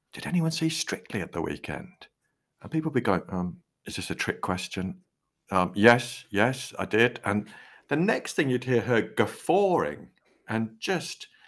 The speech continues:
you could see people warming around her. And that's exactly the function she needed and why she did that.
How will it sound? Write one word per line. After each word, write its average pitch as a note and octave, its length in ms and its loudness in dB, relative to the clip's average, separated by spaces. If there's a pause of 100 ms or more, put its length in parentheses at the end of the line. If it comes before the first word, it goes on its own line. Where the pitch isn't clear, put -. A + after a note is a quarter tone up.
(180)
you B2 80 -8
could - 160 -2
see C#3+ 180 0
people B2 320 2
warming A2 500 2
around C#3+ 480 0
her. - 160 -14
And G#2+ 120 -8
that's - 220 -8
exactly C3 640 -6 (400)
the A#2+ 60 -16
function C3+ 440 -2
she A2+ 160 -2
needed B2 420 0
and F2 300 -2
why A2 240 6
she G#2+ 160 -4
did F#3 300 -4
that. - 320 -10